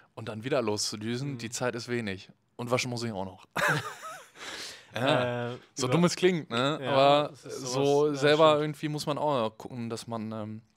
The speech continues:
Speaker 1: nicht hinten runterfällt.
Speaker 2: Über wie viel Footage sprechen wir da nach so einem Festivalwochenende? Was du
Speaker 1: Pro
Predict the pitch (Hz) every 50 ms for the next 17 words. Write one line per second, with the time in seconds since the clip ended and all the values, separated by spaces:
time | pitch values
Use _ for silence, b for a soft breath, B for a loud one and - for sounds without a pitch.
0 | _ _ - _ - 120 - - 127 - - 117 117 123 120 107 - - 101 101
1 | 101 - 139 131 131 123 131 143 143 160 151 131 - 165 156 156 151 127 - -
2 | - 147 147 147 139 123 123 117 117 120 120 113 - 123 120 117 117 117 113 113
3 | 110 - - 127 120 - - 120 113 110 113 110 113 117 113 113 113 110 - -
4 | _ _ _ - 123 - - 127 131 - 127